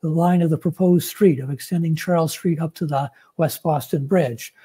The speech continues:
By eighteen oh five, it's mapped by the same, uh, surveyor, shows all these streets now ending in a new Charles Street and a thin strip of land here.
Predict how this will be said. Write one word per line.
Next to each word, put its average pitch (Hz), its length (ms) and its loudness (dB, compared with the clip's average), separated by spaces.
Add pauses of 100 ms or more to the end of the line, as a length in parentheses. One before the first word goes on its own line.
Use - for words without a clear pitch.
(200)
By 160 200 0
eighteen 208 440 2
oh 165 160 4
five, 190 680 2 (1600)
it's - 220 -16
mapped 170 320 0
by 147 100 -4
the 143 80 -6
same, 175 420 0
uh, 151 220 -2 (300)
surveyor, 165 680 0 (320)
shows 165 580 2 (200)
all 180 140 4
these 180 220 4
streets - 320 2
now 170 180 2
ending 180 280 4
in 170 100 0
a 165 60 -2
new 170 200 2
Charles 165 520 -2
Street 151 380 -8
and 165 120 -4
a 151 60 -6
thin 214 340 0
strip 175 320 -4
of 156 120 -4
land 151 380 -4
here. 165 460 -4